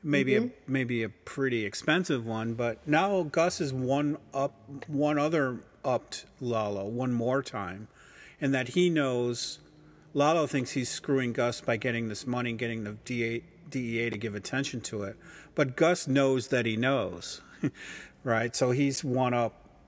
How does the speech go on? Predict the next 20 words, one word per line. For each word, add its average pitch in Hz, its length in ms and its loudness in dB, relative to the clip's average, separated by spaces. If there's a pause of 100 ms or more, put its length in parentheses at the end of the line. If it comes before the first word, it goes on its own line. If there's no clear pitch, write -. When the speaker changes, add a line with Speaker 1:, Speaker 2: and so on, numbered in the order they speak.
(160)
Speaker 1:
he's 123 200 -2
one 131 240 4
up 123 140 0
to 117 100 -4
Lalo 113 420 2
again. 107 460 -2 (1400)
Speaker 2:
So 285 220 8
what 302 200 6
are - 20 -4
they 302 120 4
gonna 269 180 4
do? 247 220 4
Like, 196 200 2
do 220 120 4
one 220 60 4
of 208 60 2
those 185 180 4
situations 202 760 4
where 190 200 6
they 180 420 2